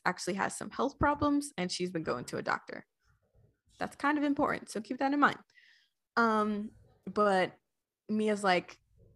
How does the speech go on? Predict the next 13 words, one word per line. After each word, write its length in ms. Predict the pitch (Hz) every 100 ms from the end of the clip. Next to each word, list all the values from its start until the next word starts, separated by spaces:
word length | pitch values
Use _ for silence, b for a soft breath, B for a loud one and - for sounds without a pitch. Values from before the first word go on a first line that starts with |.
| _ - - _ _ _ -
"Go 100 | 180
take 200 | 190 -
the 80 |
baby 200 | 165 147 117
to 60 |
bed." 360 | 196 190 196 175
Ethan's 340 | 180 165 156 127
like, 180 | -
"Yes, 240 | - - -
ma'am." 400 | 196 208 208 214 - -
And 280 | 175 156 -
he 360 | - - 185
goes, 560 | 175 156 151 156 -